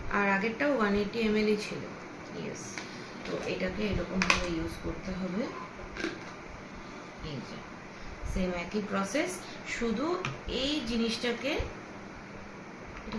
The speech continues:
খুলে রয়েছে, এটাকে তুমি দেখে সেট করো, ঠিক আছে? সেট করার ব্যাপার আছে। এই জিনিসটা আটকাবে হচ্ছে এরকম মাথার উপরে কোথাও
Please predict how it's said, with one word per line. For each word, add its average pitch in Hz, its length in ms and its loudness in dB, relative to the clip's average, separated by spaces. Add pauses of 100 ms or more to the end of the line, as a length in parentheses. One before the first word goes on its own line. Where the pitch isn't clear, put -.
(140)
খুলে 220 220 6
রয়েছে, 156 340 2
এটাকে 180 320 0
তুমি 208 200 0
দেখে 190 260 2 (100)
সেট 180 140 2 (120)
করো, 170 280 0
ঠিক 226 200 -2
আছে? - 180 0 (560)
সেট 190 180 2
করার 202 260 6
ব্যাপার 185 320 4
আছে। 185 260 2 (360)
এই 254 160 4
জিনিসটা 226 500 6
আটকাবে 220 460 4
হচ্ছে 233 240 2
এরকম 190 300 4
মাথার 175 480 0
উপরে 170 400 -2
কোথাও - 300 4